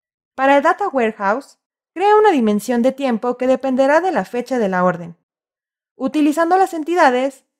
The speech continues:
genera una tabla que combine las llaves primarias para crear la llave primaria de hechos y después ingresar los atributos,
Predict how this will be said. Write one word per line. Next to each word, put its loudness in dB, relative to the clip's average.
genera 0
una -2
tabla -2
que -10
combine 0
las 0
llaves 0
primarias -2
para 4
crear 4
la 4
llave 2
primaria 2
de 2
hechos -4
y -2
después -2
ingresar 0
los -2
atributos, -6